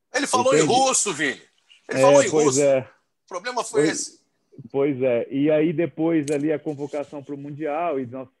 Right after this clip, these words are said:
Speaker 2: fomos campeões. Então, é, o contexto ali foi a primeira final de liga, a primeira final de liga depois que eu saí do Brasil, que os meus pais estavam na arquibancada.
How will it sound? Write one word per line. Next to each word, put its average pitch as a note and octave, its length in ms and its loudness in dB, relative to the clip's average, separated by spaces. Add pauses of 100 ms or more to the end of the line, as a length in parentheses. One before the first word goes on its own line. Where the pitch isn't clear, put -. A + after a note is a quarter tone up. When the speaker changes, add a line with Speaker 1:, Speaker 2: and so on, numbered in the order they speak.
(260)
Speaker 2:
fomos B2+ 240 -14
campeões. C#3 420 -8
Então, E3 220 -6
é, - 100 -10 (280)
o - 100 -4
contexto F3+ 720 -2
ali D#3+ 320 -2 (720)
foi E3+ 160 4
a F3 100 2
primeira F3+ 540 0
final E3 420 -4
de D3 140 -4
liga, F#3 580 -4 (220)
a B2+ 100 -10
primeira D3+ 480 -8
final E3 300 -10
de D3 120 -8
liga C#3+ 380 -6
depois D#3 800 -2 (380)
que C#3+ 80 -6
eu C#3 120 -4 (220)
saí C#3 220 -6
do B2+ 100 -12
Brasil, C#3 500 -6
que E3 140 -8
os C3+ 100 -12
meus D3+ 180 -8 (120)
pais D#3 240 -6
estavam C#3 480 -8
na C3 80 -12
arquibancada. C#3 720 -10